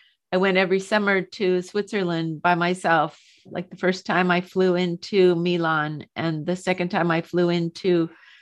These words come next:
Zurich. And then, you know, you, you don't, I mean, especially in,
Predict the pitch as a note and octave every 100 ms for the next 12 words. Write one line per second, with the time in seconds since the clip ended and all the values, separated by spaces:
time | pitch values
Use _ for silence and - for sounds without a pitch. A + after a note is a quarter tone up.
0 | _ - E3 F3 D#3+ D#3+ - - _ _
1 | E3+ F3+ G#3 G#3 G3+ - - G3 G#3 G3
2 | G3+ G3+ G3 - F#3+ G#3 G#3+ A3 - _
3 | - F#3+ F#3 F#3+ F#3 F#3 - G3 A3+ C4
4 | G#3 F#3+ F3+ F3 D#3 E3+ D#3+ -